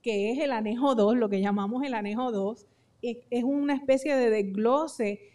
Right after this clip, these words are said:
de las acciones que debe, se recomienda, ¿verdad?, que el gobierno tome antes, durante y después de un desastre socioambiental,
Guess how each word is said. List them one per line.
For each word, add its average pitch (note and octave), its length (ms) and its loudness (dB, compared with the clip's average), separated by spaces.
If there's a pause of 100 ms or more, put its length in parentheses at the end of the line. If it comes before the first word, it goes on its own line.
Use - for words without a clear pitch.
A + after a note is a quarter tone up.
(140)
de G#3+ 260 -2
las G#3+ 140 -4
acciones A#3+ 540 -6
que C4+ 160 -6
debe, B3 320 -2
se C4 140 -4
recomienda, A3+ 720 -6
¿verdad?, G#3 300 -4
que D#4 80 -10
el B3+ 100 -10
gobierno G#3+ 460 -6
tome C#4 400 -6 (140)
antes, E4 640 -8
durante B3 640 -6
y C4+ 60 -8
después B3 560 -8
de B3+ 100 -6
un B3+ 500 -6
desastre A3+ 600 -4
socioambiental, C4+ 920 -10